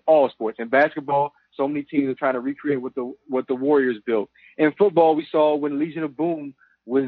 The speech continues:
was in its prime, people wanted to build their teams. The Jaguars, the Falcons, they hired coaches. When the Ravens defense was,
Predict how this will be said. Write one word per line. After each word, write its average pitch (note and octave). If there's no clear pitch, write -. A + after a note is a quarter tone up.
was C3+
in D#3
its D#3
prime, C#3+
people C#3+
wanted C#3
to C#3
build D3
their C#3+
teams. C#3+
The A2+
Jaguars, B2+
the A#2
Falcons, C#3+
they B2+
hired D3
coaches. D3+
When C#3
the C3+
Ravens D3+
defense C#3+
was, C3